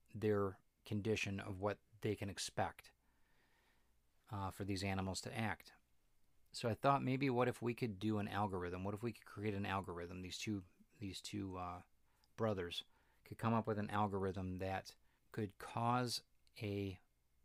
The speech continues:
signature to be placed on a human soul, kinda like a fingerprint. The, I, I've studied a lot about, uh, past life regressions, and people talk about, you know, energy can't be,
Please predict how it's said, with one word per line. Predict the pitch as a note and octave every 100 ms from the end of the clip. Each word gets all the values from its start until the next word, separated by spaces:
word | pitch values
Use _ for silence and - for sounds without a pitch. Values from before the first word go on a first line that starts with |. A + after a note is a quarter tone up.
| _ _ _ -
signature | - - A2 F#2+ - F2+ E2+ -
to |
be | G2+ G2
placed | - G#2+ G#2 F#2+ - - _ _ _ _ _ -
on | A2 G#2+
a |
human | F#2 G#2 F#2+
soul, | F2+ - F#2+ F2 -
kinda | - A#2+ A2+
like | A2+
a | G2+
fingerprint. | - A2 F#2+ - F2+ - - _ _ _ _ _ _ _ _ _ _ _ _ _ -
The, | - C#3
I, | G#2+ G#2+
I've | G2+ F#2
studied | - A#2+ G#2+ G2+
a |
lot | G2 F#2+ G2
about, | F2+ F#2+ F#2+ - -
uh, | F2+ F2 F2 F2 - _ _ _ _ _ _
past | - G#2 -
life | F#2 G2+ F#2+
regressions, | G#2 E2+ G2 F2+ - F#2+ F2+ F2 F#2
and | F2+ F2+ - _ -
people | A2+ A2 G2
talk | - G#2+ -
about, | F#2+ G2+ F#2+ F#2 - _ _
you | G#2+
know, | F#2+ -
energy | G#2+ G#2+ G2 G#2
can't | - A2 G2
be, | G#2+ G#2 F#2